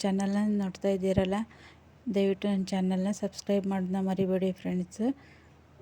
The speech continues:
ದಯವಿಟ್ಟು ಶೇರ್ ಮಾಡಿ, ಲೈಕ್ ಮಾಡಿ, ಕಾಮೆಂಟ್ ಮಾಡಿ. ನೀವೊಮ್ಮೆ ಟ್ರೈ ಮಾಡಿ ನೋಡಿ ಫ್ರೆಂಡ್ಸ್. ಕೊನೆ ತನಕ ನೋಡಿ ವಿಡಿಯೋನ, ಎಲ್ಲೂ ಸ್ಕಿಪ್ ಮಾಡಬೇಡಿ.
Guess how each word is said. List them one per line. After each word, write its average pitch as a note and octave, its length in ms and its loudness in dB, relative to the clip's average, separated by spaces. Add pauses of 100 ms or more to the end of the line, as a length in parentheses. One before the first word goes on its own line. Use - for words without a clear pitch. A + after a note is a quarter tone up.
(300)
ದಯವಿಟ್ಟು G3+ 420 2 (540)
ಶೇರ್ G#3 340 4
ಮಾಡಿ, G3 200 2 (100)
ಲೈಕ್ F#3+ 180 2 (120)
ಮಾಡಿ, F#3+ 160 0 (120)
ಕಾಮೆಂಟ್ G3 460 0
ಮಾಡಿ. F#3 240 2 (560)
ನೀವೊಮ್ಮೆ G#3 380 4 (100)
ಟ್ರೈ G#3 140 6 (200)
ಮಾಡಿ G#3+ 180 2 (100)
ನೋಡಿ G#3+ 360 4
ಫ್ರೆಂಡ್ಸ್. A3 320 0 (920)
ಕೊನೆ G#3+ 200 4 (100)
ತನಕ G3+ 240 0 (160)
ನೋಡಿ G3 240 2 (100)
ವಿಡಿಯೋನ, F#3+ 360 2 (140)
ಎಲ್ಲೂ G3 240 -2
ಸ್ಕಿಪ್ - 280 -8 (100)
ಮಾಡಬೇಡಿ. F#3 440 0